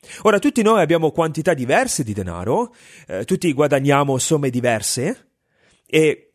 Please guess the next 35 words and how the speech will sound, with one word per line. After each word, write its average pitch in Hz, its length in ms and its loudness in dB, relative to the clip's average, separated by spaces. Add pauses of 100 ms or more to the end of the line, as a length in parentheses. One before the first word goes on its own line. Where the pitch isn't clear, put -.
(120)
questo 214 360 2
ovviamente 120 480 0
è 113 60 -2
nel 120 160 -6
disegno 107 340 -2
di 110 120 0
Dio. 175 460 0 (640)
Ma 208 380 0 (720)
tutti 294 420 2
abbiamo 190 280 2
lo 233 80 2
stesso 190 260 0
problema 175 460 0
di 156 100 -8
che 190 140 -2
cos'è 202 180 2
che 247 120 -4
facciamo 269 460 -2
con 117 160 -8
esso, - 420 -14 (140)
come 160 220 0
lo 165 80 0
investiamo, 160 600 0
come 147 160 -6
lo 143 80 -2
spendiamo, 151 580 -2
come 147 180 -6
lo 139 80 0
usiamo, 135 540 0 (240)
e 170 80 0
dobbiamo 202 300 0
costantemente 233 800 -2
affrontare 214 480 0
il 226 80 -4
fatto 117 560 -6